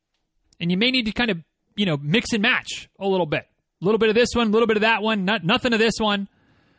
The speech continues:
But some suggestions to keep in mind that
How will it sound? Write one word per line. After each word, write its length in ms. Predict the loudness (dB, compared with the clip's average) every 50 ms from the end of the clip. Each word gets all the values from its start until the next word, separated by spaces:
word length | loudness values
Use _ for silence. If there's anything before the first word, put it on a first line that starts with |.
| _ _ _ -2
But 80 | -2
some 200 | -2 -2 -2 -4
suggestions 680 | -4 -2 -4 -2 0 0 0 0 0 -2 -4 -4 -4 -4
to 100 | -4 -6
keep 300 | -6 -4 -4 -2 -2 -2
in 80 | -2 -2
mind 420 | -2 -2 0 -2 -2 -4 -4 -8 -12 _ _ _ _ _ _ _ _ -6
that 240 | -2 -2 -2 -2 -4